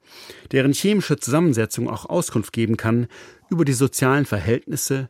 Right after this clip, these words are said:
am Ort ihres Entstehens. Darauf ein Glas Regenwasser. Und dann schnell weiter in trockene, beheizte, geschlossene Räume. Zum Beispiel ins Berliner Deutsche Theater,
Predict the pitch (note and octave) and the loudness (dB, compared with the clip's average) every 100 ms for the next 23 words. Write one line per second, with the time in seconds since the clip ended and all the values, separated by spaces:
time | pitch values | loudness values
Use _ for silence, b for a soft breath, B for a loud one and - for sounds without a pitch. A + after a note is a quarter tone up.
0 | _ - C3+ - A2+ G#2 - - A#2+ A#2 | _ -4 -4 -2 -4 -4 -8 -6 -2 -2
1 | - - D3 - - G#2 F2+ F2+ - - | -2 -4 -4 -4 -2 -2 -2 -8 -12 -16
2 | _ _ _ _ - A2+ B2+ C3+ - - | _ _ _ _ -2 0 2 0 -2 -2
3 | C#3 A#2+ G#2 G#2+ - - A#2+ G2 G2+ F#2+ | -2 0 -2 -2 -4 -4 -2 0 -2 -4
4 | E2 - G2 - B B B B B B | -6 -8 -10 -14 B B B B B B
5 | F#3+ F#3+ G3 - D3 C3 A#2+ B2+ C3+ A2+ | -2 2 2 2 2 2 2 0 -2 -6
6 | G2 - C#3+ - C3 B2 A#2+ A2 A#2+ A2+ | -6 -4 -4 0 2 2 2 0 0 2
7 | A2+ A2+ - - B2 - C3 - G#2 - | 2 0 -2 -4 -4 -2 -4 -2 -4 -2
8 | A2+ B2 G2+ G2+ G2 F#2+ F#2 - B B | -2 -2 -2 -2 -2 -4 -6 -10 B B
9 | B - D#3+ D3 D3+ - D3+ D3 C#3+ B2+ | B -4 0 2 2 0 0 0 0 -4
10 | - B2+ B2+ C3 B2+ G#2 G#2+ - G#2 - | 0 2 2 2 0 -2 -2 -4 -4 -6
11 | - A2 G#2 G2+ F2+ | -4 -4 -4 -6 -8